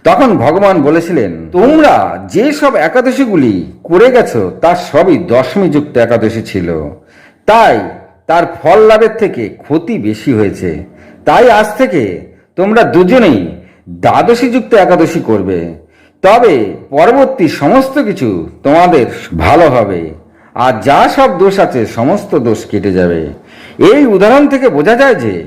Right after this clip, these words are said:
একাদশী আমরা সকলে করছি ঠিকই, কিন্তু অনেকেই আমরা দশমী যুক্ত একাদশী করে চলেছি। তাই আজ যারা এই কথা শ্রবণ করলেন অবশ্যই চেষ্টা করবেন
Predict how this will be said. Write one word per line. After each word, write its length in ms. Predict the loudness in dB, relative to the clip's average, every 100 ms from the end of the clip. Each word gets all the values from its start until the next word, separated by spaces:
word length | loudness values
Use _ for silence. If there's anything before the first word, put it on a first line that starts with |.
| -4
একাদশী 560 | 0 2 2 2 0 -2 -6 -20 _ _ -4
আমরা 320 | 0 2 0
সকলে 380 | 0 0 2 2
করছি 400 | 0 0 0 -2
ঠিকই, 320 | -2 -2 -2
কিন্তু 240 | -2 2
অনেকেই 460 | 2 2 2 2 2
আমরা 220 | 2 2
দশমী 420 | 2 0 0 -2
যুক্ত 220 | -2 0
একাদশী 420 | 2 2 0 -2 -4
করে 240 | -2 -2
চলেছি। 580 | -2 -4 -6 -10 -12 -14 -20 _
তাই 280 | 0 4 4
আজ 320 | 4 2 0 -6 -18 _ -4
যারা 300 | 0 2 2
এই 320 | 2 0 0 0
কথা 280 | 0 0
শ্রবণ 400 | -2 -2 0 0
করলেন 320 | 2 2 2 2
অবশ্যই 400 | 2 2 0 -2
চেষ্টা 340 | -4 -2 0
করবেন 440 | 2 0 0 -4